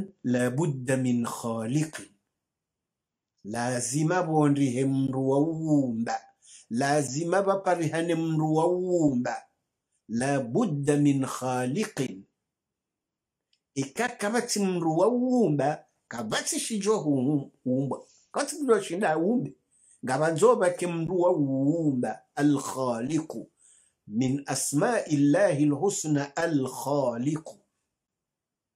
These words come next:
De muumbaji. Al khallaqul alim.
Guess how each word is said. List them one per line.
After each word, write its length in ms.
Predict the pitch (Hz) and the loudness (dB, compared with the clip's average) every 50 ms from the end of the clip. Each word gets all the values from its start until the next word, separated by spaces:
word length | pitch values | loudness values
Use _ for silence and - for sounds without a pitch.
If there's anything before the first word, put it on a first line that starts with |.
| _ _ _ - | _ _ _ -10
De 280 | 104 113 127 131 127 135 | -4 -2 0 0 2 2
muumbaji. 1200 | 139 147 170 190 196 190 175 165 156 127 110 110 110 - - - - - - - - - - - - - _ _ _ _ _ _ _ _ _ _ _ - | 2 2 2 2 2 2 2 0 0 0 -2 -4 -8 -10 -12 -14 -12 -10 -10 -10 -10 -12 -14 -18 -20 -20 _ _ _ _ _ _ _ _ _ _ _ -2
Al 360 | 156 180 185 175 156 131 120 | -2 0 0 0 0 0 -2
khallaqul 1700 | - - - - 135 160 160 151 147 135 131 123 127 131 143 160 165 156 143 131 120 - - - 151 165 165 156 127 120 113 110 113 | -4 -8 -8 -4 -2 0 2 2 2 2 0 0 -2 0 0 0 0 0 -2 -4 -6 -8 -10 -4 -2 -2 -2 0 -2 -2 -2 -2 -4
alim. 580 | 110 123 139 147 139 120 113 113 110 104 98 | -4 -4 -4 -4 -4 -4 -6 -8 -8 -10 -10